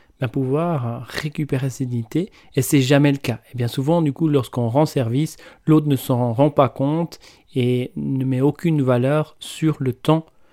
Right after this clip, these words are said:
et, et l'énergie qu'on a passée à lui rendre service.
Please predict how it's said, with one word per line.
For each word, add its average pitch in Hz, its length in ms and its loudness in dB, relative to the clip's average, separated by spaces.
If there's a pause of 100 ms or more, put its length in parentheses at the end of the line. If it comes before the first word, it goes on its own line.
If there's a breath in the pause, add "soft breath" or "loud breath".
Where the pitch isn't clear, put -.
(320 soft breath)
et, 135 240 -4
et 131 40 0
l'énergie 131 340 2
qu'on 139 160 -2
a 113 80 0
passée 127 280 -4
à - 20 2
lui 131 100 0
rendre 120 180 -4
service. - 480 -12